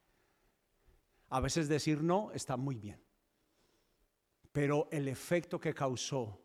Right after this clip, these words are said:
el apoyo y el respaldo de mi papá, a pesar de que demás decían que él no servía, que lo que él hacía no era bueno, lo hizo todo en mi vida. ¿Cuánto más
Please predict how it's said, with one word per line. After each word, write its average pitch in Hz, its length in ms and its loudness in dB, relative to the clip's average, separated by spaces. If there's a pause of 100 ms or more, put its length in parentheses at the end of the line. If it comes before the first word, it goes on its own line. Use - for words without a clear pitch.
(720)
el 139 200 0
apoyo 151 500 2
y 143 40 2
el 135 100 0
respaldo 160 460 0
de 156 40 4
mi 147 120 0
papá, 135 380 -2
a 135 160 -2
pesar 139 380 -2
de 139 180 -2
que 147 360 -2
demás 135 560 0
decían 131 600 -2 (300)
que 127 160 0
él 156 100 6
no 156 100 4
servía, 123 680 0
que 143 100 -4
lo 127 120 -2
que 127 140 -4
él 135 80 -2
hacía 139 360 -2
no 131 140 0
era 135 160 0
bueno, 190 560 2 (840)
lo 135 120 -4
hizo 127 240 -2
todo - 400 -2
en 143 100 2
mi 127 120 -2
vida. 113 300 -4 (2750)
¿Cuánto 160 460 2
más 131 640 0